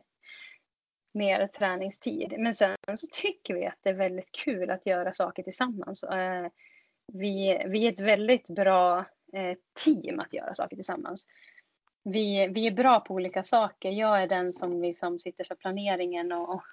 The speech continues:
och strukturen, och han är den som sitter för, med visionerna och liksom, eh, kan också vara en väldig realist när det kom-, när jag kommer med mina idéer som jag tycker vi ska göra. Han bara, "Ja, men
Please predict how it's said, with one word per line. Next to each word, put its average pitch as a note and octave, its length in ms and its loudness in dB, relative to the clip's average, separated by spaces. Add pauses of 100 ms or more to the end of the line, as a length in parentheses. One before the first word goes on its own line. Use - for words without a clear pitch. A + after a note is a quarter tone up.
och G#3 120 -6
strukturen, G3 720 -2
och F3+ 60 2
han F#3+ 280 0
är F3 80 0
den F3+ 180 -2
som F#3+ 100 -14
sitter F#3 320 -6
för, F3 380 -2 (580)
med F#3+ 260 6
visionerna F3 960 0
och F3 120 0
liksom, F3 600 -2 (580)
eh, E3+ 680 -4
kan - 160 2
också D4 300 6
vara A3 160 8
en F#3+ 120 0
väldig F#3+ 380 6
realist G#3 720 0
när G3 140 -2
det F3+ 80 0
kom-, G3 220 0 (100)
när G3+ 80 0
jag A3+ 180 -2
kommer G#3+ 300 0
med F3+ 180 0
mina F3 260 0
idéer F3+ 440 0
som F#3+ 100 -4
jag F#3 80 -4
tycker G3 180 -10
vi F3+ 60 -10
ska F3+ 160 -6
göra. F3+ 280 0
Han F#3 140 -4
bara, F3+ 120 4
"Ja, A3 120 2
men A3+ 120 -6